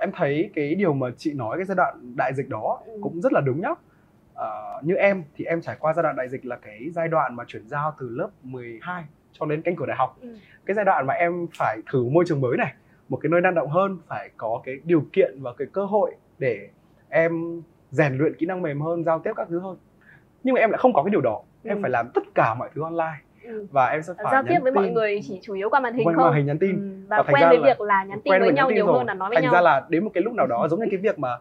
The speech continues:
Speaker 1: ta quen đeo khẩu trang ra đường
Speaker 2: Ừ.
Speaker 1: là không đeo thấy lạ.
Speaker 2: Ừ.
Speaker 1: Thì chúng em cũng nhiều khi cảm thấy thế. Em không, tự dưng nhắn tin quen rồi, nay được gỡ cái lệnh cấm một cái là bọn em kiểu ra đường nói chuyện với nhau cũng bị ngượng là không
Speaker 2: Ừ.
Speaker 1: quen.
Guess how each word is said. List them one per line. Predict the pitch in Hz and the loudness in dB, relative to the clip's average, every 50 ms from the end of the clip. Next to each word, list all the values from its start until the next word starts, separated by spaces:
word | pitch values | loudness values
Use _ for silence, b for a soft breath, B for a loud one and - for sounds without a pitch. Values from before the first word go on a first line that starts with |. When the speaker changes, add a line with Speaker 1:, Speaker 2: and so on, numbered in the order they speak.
| _ | _
Speaker 1:
ta | - 165 160 - - | 0 0 0 0 0
quen | 185 190 185 | 0 0 2
đeo | 185 170 | 0 -2
khẩu | - 117 110 | -2 -6 -8
trang | - 151 151 | -8 -8 -8
ra | 156 156 | -8 -8
đường | 151 131 120 131 - | -8 -8 -8 -10 -14
Speaker 2:
Ừ. | 208 220 220 226 | -16 -16 -12 -8
Speaker 1:
là | - 131 | -6 -4
không | - 160 | -2 0
đeo | 170 170 156 151 | 2 2 2 0
thấy | 143 147 | -2 -2
lạ. | 160 175 - - _ _ _ - 254 | -2 -4 -4 -6 _ _ _ -20 -16
Speaker 2:
Ừ. | 240 247 240 233 | -14 -14 -8 -4
Speaker 1:
Thì | 190 143 - | -4 -4 -4
chúng | - 139 156 | -4 -6 -4
em | 175 190 185 180 185 180 180 175 - _ | -2 -2 -2 -2 -4 -6 -10 -14 -10 _
cũng | - 175 202 226 | -4 -4 -2 0
nhiều | 214 170 135 | 0 0 0
khi | - 190 180 - | -2 -4 -4 -4
cảm | 143 - | -4 -4
thấy | - 117 - | -4 -8 -12
thế. | 127 110 - - b b b b b b | -10 -12 -12 -14 b b b b b b
Em | b - 208 | b -4 -4
không, | 220 208 208 | -4 -2 -2
tự | - 190 202 | 0 0 0
dưng | 214 233 | 0 0
nhắn | 220 208 214 | -2 -2 0
tin | 214 247 226 | 0 0 0
quen | 226 233 220 220 214 | 2 2 2 2 2
rồi, | 202 185 170 170 175 | 2 2 2 2 2
nay | 180 190 196 196 196 202 196 180 165 160 | 0 -2 -4 -4 -6 -8 -10 -12 -10 -6
được | 170 165 147 151 | -4 -4 -2 0
gỡ | 151 196 208 226 | 2 2 4 4
cái | 254 | 2
lệnh | 226 - 320 | 0 0 0
cấm | - 143 110 | -2 -2 -2
một | 113 - - | -2 -2 0
cái | 127 120 131 - 240 | 2 2 0 0 0
là | 165 139 131 120 123 135 | 2 2 2 0 -2 -6
bọn | 127 - | -6 -4
em | 175 180 175 175 170 170 - b b b b b b | -2 -2 -2 -2 -6 -10 -14 b b b b b b
kiểu | - 127 107 - | -6 -6 -6 0
ra | 135 175 185 | 2 4 4
đường | 185 180 147 | 6 6 4
nói | 139 160 170 | 4 0 -2
chuyện | - 165 | -2 -2
với | 190 | -2
nhau | 196 185 180 - | -2 -2 -4 -4
cũng | - 175 190 214 240 - 185 | -6 -8 -8 -8 -10 -10 -8
bị | 196 196 | -2 2
ngượng | 185 180 220 190 180 | 6 6 8 8 6
là | 165 151 - _ - | 4 -2 -6 _ -10
không | 269 247 233 | -6 -6 -6
Speaker 2:
Ừ. | 214 214 | -4 -2
Speaker 1:
quen. | - 233 233 208 | 0 0 0 -2